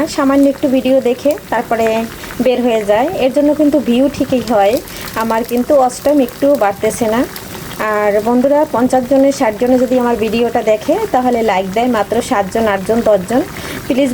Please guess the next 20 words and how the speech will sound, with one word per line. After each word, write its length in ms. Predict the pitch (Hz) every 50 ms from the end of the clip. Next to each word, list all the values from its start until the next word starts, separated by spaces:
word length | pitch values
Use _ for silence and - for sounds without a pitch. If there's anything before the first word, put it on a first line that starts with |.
| 240
বন্ধুরা, 320 | 262 262 254 240 233 240 254 320 392 381 - -
সবাই 240 | 285 254 220 240 269 262 233
একটা 160 | - - 262 240 220
লাইক 160 | 208 202 208 196 190
দিয়ে 140 | 226 226 220 214
যাবে। 240 | 220 202 196 214 233 311 392 - - - - - - - - - - - - - - - - - - - - - - - - - - - - - - - - - - - - - - - - - - - - 220
আমি 120 | 247 285 302 -
প্রতিনিয়ত 540 | - 269 - 294 254 277 269 247 240 233 - 277 349 403 - -
যত 180 | 277 254 262 - 285 233 247
বন্ধুদের 360 | 240 240 240 262 247 277 262 -
ভিডিও 220 | 226 202 240 240 247 - 220
দেখি, 260 | 214 214 - - 320 466 466 - - - - - - -
সম্পূর্ণ 440 | 294 285 262 269 262 277 294 294 294 302 240 220
ভিডিও 280 | 226 196 233 233 240 269 370 427 - - - - - -
পুরাটা 360 | - 277 262 269 262 262 302 302 262 254
দেখে 260 | 254 254 - - 262 262 370 427 - - - - - - - 180 208
আমি 160 | 233 240 247 262 285 - - - - -
সবাইকে 420 | 294 262 240 262 269 302 285 302 339 294 262
লাইক 140 | 220 214 208 - 214
দিয়ে 160 | 214 202